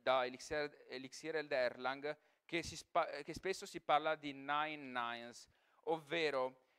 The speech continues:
se av-, se avessimo mantenuto il sistema in esecuzione per vent'anni avremmo avuto un downtime nell'ordine dei secondi. E questa cosa è stata appunto ottenuta anche sperimentalmente proprio su uno switch A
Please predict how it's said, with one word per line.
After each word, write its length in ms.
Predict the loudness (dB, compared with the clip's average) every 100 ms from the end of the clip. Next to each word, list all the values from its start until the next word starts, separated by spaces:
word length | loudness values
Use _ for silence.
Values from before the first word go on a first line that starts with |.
| _
se 400 | -12 -8 0 4
av-, 260 | 6 4 2
se 200 | -4 -2
avessimo 540 | -2 -2 -2 -4 -2
mantenuto 880 | 0 -2 -2 -6 -8 -8 -2 2 2
il 140 | 0
sistema 600 | -6 -12 -6 2 2 2
in 100 | -2
esecuzione 800 | -4 -8 -14 -18 -10 -4 -2 -4
per 260 | -2 -2 0
vent'anni 800 | -2 0 4 4 2 -6 -10 -6
avremmo 440 | -4 -2 -2 -2 -4
avuto 440 | -6 -8 -2 -2
un 140 | -2
downtime 840 | 2 2 2 -2 0 2 0 -4 -6
nell'ordine 460 | -4 -6 -6 -8
dei 140 | -8 -8
secondi. 680 | -8 -10 -8 -8 -8 -14 -14 _ _ _ _ _ _ _ 0
E 500 | 4 6 4 4 2
questa 220 | -2 -4
cosa 340 | 2 4 4 2
è 40 |
stata 160 | -2 -6
appunto 320 | -14 -6 0
ottenuta 1000 | 2 4 4 2 -2 -6 -10 -10 0 4
anche 220 | 4 2
sperimentalmente 880 | -8 -8 -6 -6 -6 -6 -8 -10 -8
proprio 220 | -8 -8
su 140 | -10 -10
uno 160 | -12
switch 480 | -12 -10 -10 -8 -6
A 300 | -2 -2 -4